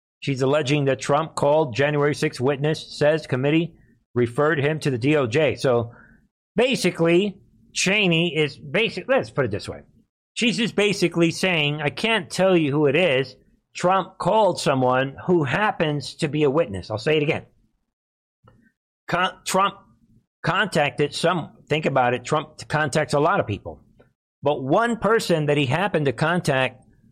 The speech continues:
happened to coincide with one of their phony witnesses. How would Trump know that? So whoever this person is, is saying that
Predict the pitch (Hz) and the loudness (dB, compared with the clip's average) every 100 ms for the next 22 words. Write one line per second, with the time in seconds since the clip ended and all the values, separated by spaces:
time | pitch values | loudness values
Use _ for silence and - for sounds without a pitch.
0 | _ _ _ 156 175 175 156 139 147 - | _ _ _ -4 -2 -2 -4 -2 -4 -4
1 | - 165 160 151 - 165 151 123 131 117 | -2 2 2 0 0 2 2 0 -2 0
2 | 135 151 139 143 139 - 139 127 113 131 | 0 0 2 2 2 2 0 2 2 2
3 | 107 82 - 78 - _ _ _ _ _ | -2 -12 -14 -20 -20 _ _ _ _ _
4 | _ _ _ - 139 131 127 123 - 127 | _ _ _ -4 0 2 2 0 0 0
5 | 110 113 113 120 151 - _ _ _ _ | 0 0 2 2 -2 -8 _ _ _ _
6 | _ _ _ _ _ - 170 170 160 147 | _ _ _ _ _ -4 2 4 4 4
7 | 196 170 160 - 175 156 175 196 143 139 | 4 2 0 0 -2 0 0 2 0 -4
8 | - _ _ _ _ _ _ - 151 - | -10 _ _ _ _ _ _ -4 -4 -4
9 | - 202 247 254 240 220 185 165 147 131 | -4 -2 0 2 2 2 2 2 2 2
10 | 113 104 151 220 - _ _ _ _ 123 | 0 0 -2 -4 -8 _ _ _ _ -2
11 | 143 143 - | 0 0 -6